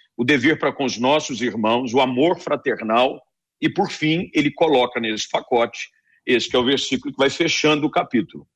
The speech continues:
"Amar os inimigos." Por isso que ele começa no início dizendo,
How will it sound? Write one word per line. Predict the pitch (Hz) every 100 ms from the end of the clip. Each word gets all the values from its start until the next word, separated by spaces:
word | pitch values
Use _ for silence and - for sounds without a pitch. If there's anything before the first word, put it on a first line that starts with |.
| _ _ _ 139
"Amar | 143 123 143
os | 123 117
inimigos." | 151 143 110 95 - - - - _ _ _ _ _ _ _ _ _ _
Por | - -
isso | 233 -
que |
ele | -
começa | - 220 147 156 170 - 107
no | 104
início | 107 123 135 156
dizendo, | 113 113 95 85 -